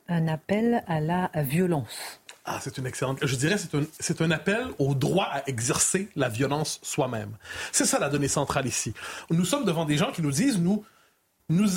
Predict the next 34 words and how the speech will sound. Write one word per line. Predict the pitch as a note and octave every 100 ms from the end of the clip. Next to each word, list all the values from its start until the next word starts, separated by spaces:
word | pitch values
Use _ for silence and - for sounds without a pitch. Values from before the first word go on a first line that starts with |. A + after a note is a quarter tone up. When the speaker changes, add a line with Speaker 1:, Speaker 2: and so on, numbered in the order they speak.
| B3
Speaker 2:
nous | G3
sommes | G3+ D#4
dans, | G3+ E3+
il | D#3+
nous | D#3
dit | D#3+
des | G3
milices | E3+ F3+ F#3
nazies, | E3 C#3+ E3
mais | C3+
faut | -
être | C3+
sérieux | F#3+ D3+ F3
là. | C3 A2+ C#3
Dans | F3+
son | G#3
esprit, | E3+ - A3
il |
y | E3+
a |
pas, | - B2+
il | A#2
y | A2+
a, | - - -
il |
y |
a | -
pas | C#3
de |
groupe | B2+ - D3+
nazi | C3+ B2 E3
un | C#3+
peu | C#3
partout | - - -